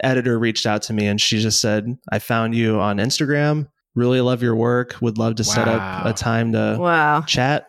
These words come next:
Speaker 1: And I was like, "Yes, of course." And, um,
Speaker 2: Mm.
Speaker 1: it turns out she was from Columbia, Missouri, and she went to Mizzou. So she was kind of familiar with just Midwest and Saint Louis and stuff like that.
Speaker 3: Yeah.
Speaker 1: But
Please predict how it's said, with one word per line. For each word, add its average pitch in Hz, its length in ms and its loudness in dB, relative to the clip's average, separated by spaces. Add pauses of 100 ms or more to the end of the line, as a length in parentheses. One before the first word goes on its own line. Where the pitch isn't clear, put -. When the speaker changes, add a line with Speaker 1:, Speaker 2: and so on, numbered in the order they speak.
Speaker 1:
And 110 140 0
I 107 60 2
was 110 140 -2
like, 107 360 -2 (160)
"Yes, 117 400 0
of 107 140 -4
course." 113 560 -2
And, 110 640 0 (100)
um, 104 440 2
Speaker 2:
Mm. - 40 -2
Speaker 1:
it - 80 -2
turns 151 240 0
out 143 160 2
she 139 240 0
was 139 180 2
from 127 800 0 (180)
Columbia, 123 440 0
Missouri, 131 500 0 (240)
and 107 100 0
she 123 140 2
went 120 160 0
to 123 80 -2
Mizzou. 113 540 0 (540)
So - 180 -4
she 120 240 0
was 123 160 0
kind 147 200 0
of 131 80 -2
familiar 120 380 0
with 110 140 0
just - 400 -4 (100)
Midwest 101 560 0
and 101 300 -2 (120)
Saint 95 300 -2
Louis 98 240 0
and 104 100 -6
stuff - 220 -4
like 101 160 -4
that. 101 140 -2
Speaker 3:
Yeah. 101 120 0
Speaker 1:
But 101 260 -2